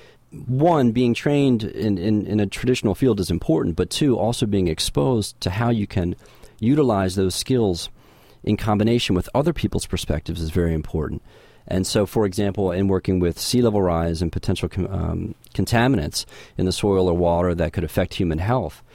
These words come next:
one of the things that I'm interested in doing as a sociologist, I'm, I'm what you would call kind of a social constructionist. And I'm interested in how people understand their, their health.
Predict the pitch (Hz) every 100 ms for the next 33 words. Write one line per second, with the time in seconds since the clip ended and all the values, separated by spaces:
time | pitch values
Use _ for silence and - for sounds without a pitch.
0 | - - - - 120 143 123 139 120 104
1 | 98 151 165 107 - 92 85 85 87 85
2 | 82 - 92 - 98 110 98 85 - 87
3 | 85 92 92 101 95 92 - 87 82 -
4 | 87 82 95 90 82 82 - 85 - 76
5 | - - - - - - - - 90 90
6 | 95 104 104 - 92 90 90 90 92 87
7 | 113 - 92 87 85 - 104 107 85 85
8 | - 87 85 92 80 80